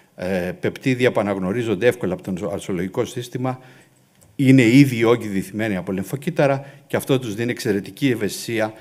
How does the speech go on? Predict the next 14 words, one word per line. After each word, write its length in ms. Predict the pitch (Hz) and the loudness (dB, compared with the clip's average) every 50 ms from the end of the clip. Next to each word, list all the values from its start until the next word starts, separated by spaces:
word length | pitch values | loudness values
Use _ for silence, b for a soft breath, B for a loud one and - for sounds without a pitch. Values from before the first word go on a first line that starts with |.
| B B B | B B B
στην 280 | - - - 127 113 | -16 -8 -6 -4 -2
ανοσοθεραπεία, 1080 | 110 90 87 90 - - 92 - 135 127 139 135 - 180 175 165 160 156 - - - - - - | -2 -2 -4 -6 -8 -8 -4 -2 0 0 0 0 2 4 4 4 4 4 0 -8 -18 -20 -12 -4
είτε 240 | 147 143 143 147 139 | 0 0 2 4 2
αυτή 260 | 107 - - - 127 | 2 0 -2 -2 -2
είναι 140 | 120 120 98 - | -2 -2 -4 -6
pembrolizumab, 680 | 87 87 87 90 98 113 151 165 151 151 143 131 123 123 127 | -8 -8 -6 -4 -2 0 0 0 0 0 -2 -2 -2 -4 -4
είτε 160 | 117 123 120 | -6 -6 -4
με 180 | 107 107 101 101 | -4 -4 -4 -4
nivolumab, 580 | 98 85 117 143 143 135 139 135 127 117 107 120 | -4 -4 -2 -2 -2 -2 -2 -2 -2 -2 -4 -6
είτε 160 | 123 - 117 | -6 -6 -6
και 100 | 107 104 | -6 -6
με 100 | 95 90 | -6 -6
το 100 | - 95 | -8 -10
συνδυασμό. 720 | - - - 95 98 101 95 92 95 123 147 160 165 156 | -12 -12 -12 -8 -6 -4 -4 -4 0 2 2 2 2 0